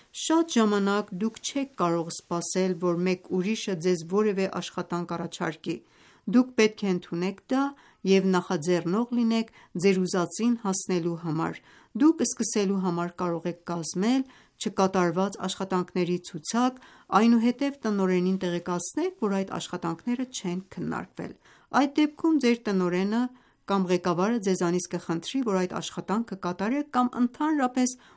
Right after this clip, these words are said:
ուշադրություն չի դարձնի ձեր խոսքին։ Եթե երկրորդ դեպքն է, ուրեմն գործ ունեք անարժան տնօրենի հետ։ Համենայն դեպս, երկու դեպքում էլ հեռատեսությունը կարող է ձեզ տանել դեպի կարիերայի հաջողություն։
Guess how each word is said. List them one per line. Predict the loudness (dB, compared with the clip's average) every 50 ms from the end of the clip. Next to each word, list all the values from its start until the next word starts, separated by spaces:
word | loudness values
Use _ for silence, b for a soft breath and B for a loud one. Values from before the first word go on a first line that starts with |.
| b
ուշադրություն | b -6 -2 0 0 0 0 -2 -4 -6 -4 -4 -4 -4
չի | -4 -4 -6 -4
դարձնի | -4 -4 -4 -6 -6 -6 -6 -6
ձեր | -4 -4 -6 -6
խոսքին։ | -8 -8 -6 -4 -4 -4 -4 -6 -10 -10 -12 b b b b b b b
Եթե | 2 2 2 2 0 0 2 0 0 -2 -2 0
երկրորդ | 2 2 0 0 -2 -2 -2 -2 -2 -2 -4
դեպքն | -2 -2 -2 -2 -4 -6 -4 -2 -2
է, | 0 -2 -4 -8 _ _ -12
ուրեմն | -6 -4 -2 -2 -2 -2 -2 -4 -6
գործ | -6 -4 -2 -2 -2 -4 -4 -2
ունեք | 0 2 2 0 0 -4 b b b b b b
անարժան | 2 4 4 4 2 0 -2 -2 -2 -4 -4 -4
տնօրենի | -6 -6 -6 -6 -6 -6 -6 -6 -6 -6 -6
հետ։ | -8 -10 -10 -12 _ b b b b b b b b
Համենայն | -2 0 2 2 2 2 2 2
դեպս, | 0 0 -2 -4 -6 -6 -6 -4
երկու | -2 0 0 0 -2 -4 -4
դեպքում | -2 -2 -2 -4 -4 -4 -2 0 0
էլ | 0 -2
հեռատեսությունը | -4 -4 -4 -4 -4 -4 -6 -6 -6 -6 -8 -6 -4 -4 -2 -2 -2
կարող | -4 -4 -2 -2 -2 -4
է | -4
ձեզ | -6 -6 -6 -6 -6
տանել | -6 -4 -4 -2 0 0 -2 -2 B B B B B B
դեպի | 0 0 0 2 0 -2 -2
կարիերայի | -2 -4 -4 -4 -2 -2 -4 -4 -4 -4 -6 -6 -6 -6 -6
հաջողություն։ | -6 -6 -8 -6 -8 -8 -8 -10 -12 -10 -10 -12 -12 -12